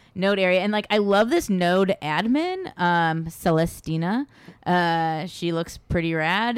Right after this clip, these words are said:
It's a very good, one of those, one of those astro websites. You guys know what I'm talking about if you've been online. But I thought it was interesting 'cause I just saw from the comments on my combo where she was saying, like, someone was asking about their kid, like,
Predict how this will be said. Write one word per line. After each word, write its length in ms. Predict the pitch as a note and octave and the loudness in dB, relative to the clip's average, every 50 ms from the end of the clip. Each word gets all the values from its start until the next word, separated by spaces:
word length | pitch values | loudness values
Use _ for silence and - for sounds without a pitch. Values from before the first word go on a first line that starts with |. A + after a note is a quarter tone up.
| - - | -4 -6
It's 180 | E3+ D#3+ - E3+ | -6 -6 -6 -6
a 40 | |
very 280 | D3 D#3+ E3 E3 E3 E3 | -4 -4 -2 -2 -2 -4
good, 360 | D#3 E3+ D#3+ D#3+ D#3+ D3+ D#3 C#3+ | -4 -4 -2 -2 -2 -4 -6 -4
one 120 | E3+ F3+ | -4 -2
of 40 | F3+ | 0
those, 280 | F3 E3 E3 D#3+ - - _ | 0 0 -2 -2 -6 -8 _
one 160 | G#3+ C4+ C#4+ | -2 -2 0
of 60 | C4 | 4
those 260 | A3+ F#3+ F#3 F#3 F3 E3 | 4 6 6 4 4 2
astro 440 | D3 D3 D3 C#3+ - - D3 D3 | -2 -4 -6 -8 -8 -6 -6 -4
websites. 420 | C#3+ C#3+ C#3+ - - D3+ D3 D3 - | -4 -4 -6 -6 -6 -8 -8 -8 -6
You 80 | F3+ E3+ | -6 -6
guys 180 | D#3+ D3+ D3 | -6 -6 -6
know 60 | D#3 D3 | -8 -8
what 80 | C#3+ | -10
I'm 80 | C#3+ C#3+ | -10 -10
talking 180 | D3+ C#3+ C#3+ C#3+ | -10 -10 -10 -12
about 220 | C#3+ D3 C#3+ C#3+ | -12 -12 -12 -12
if 100 | D3 C#3+ | -12 -12
you've 140 | D#3+ D#3 C#3 | -14 -10 -8
been 100 | D#3+ D#3 | -6 -6
online. 260 | D#3 D#3 D#3 D#3 D#3 - - - - - - _ | -4 -4 -4 -6 -8 -10 -16 -20 -20 -20 -6 _
But 100 | B3+ A3+ | 0 2
I 80 | A3+ A#3+ | 2 2
thought 140 | - C4 C4 | 0 0 -2
it 60 | B3 | 0
was 140 | B3+ G#3 - _ | -2 -6 -6 _
interesting 480 | - G#3+ B3 - C4+ A#3+ G3 G3 G3 F#3+ | 0 0 0 -2 -4 -8 -6 -6 -6 -6
'cause 120 | F#3 F#3 | -6 -4
I 80 | F3 F3 | -4 -4
just 200 | F3 F#3+ F#3+ - | -2 -4 -4 -2
saw 160 | G3 F3 E3+ | -2 -2 0
from 200 | - - E3 D#3 | -2 -4 -6 -6
the 80 | D3+ C#3 | -8 -8
comments 880 | - - - E3 E3+ G3 G#3 F#3+ E3 D#3+ D#3+ D#3 D#3+ D#3+ - - - - _ _ - | -10 -10 -6 -4 -2 -2 0 0 -2 -2 -2 -4 -6 -8 -12 -16 -20 -20 _ _ -8
on 480 | E3 D#3+ D#3 D#3 D#3 D#3 D3+ D3 - - _ - | -6 -4 -4 -2 -2 -4 -4 -6 -10 -14 _ -6
my 500 | D#3+ D#3+ D#3+ E3+ F3+ F#3+ G3 G3+ G3+ - | -2 0 2 2 2 2 2 0 -2 -4
combo 680 | - E3 D3+ D3+ D3+ D3+ D#3 D#3 D#3 D#3 D#3 D#3 D#3+ E3 - _ - - - - _ - | -4 -2 -2 -2 -2 -2 -2 -2 0 0 0 0 -2 -2 -6 _ -20 -20 -20 -20 _ -4
where 180 | E3 E3 F#3+ F3+ | 0 0 0 0
she 160 | - A3 G3+ | 0 -2 -2
was 120 | G3 F#3 | -2 -2
saying, 280 | - G3 F3+ F3 E3+ E3+ | -2 -4 -4 -4 -4 -4
like, 220 | D#3+ D#3 C#3 B2 - _ _ _ _ - | -4 -6 -6 -8 -10 _ _ _ _ -10
someone 240 | - D4 F4 A4 F#4+ | -8 -6 -6 -4 -4
was 60 | A3 F#3 | -2 0
asking 300 | F3 F3 F3 - B3+ A#3 | 0 0 0 -2 -2 -2
about 120 | G#3+ G3 - | -2 -2 -4
their 120 | E3+ C#3+ - | -6 -8 -8
kid, 480 | - - - D3 D3+ D#3 E3 F3 - - | -10 -10 -8 -6 -4 -4 -6 -6 -8 -6
like, 340 | - E3+ E3 E3 D#3+ D#3+ - | -4 -2 -2 -2 -4 -6 -8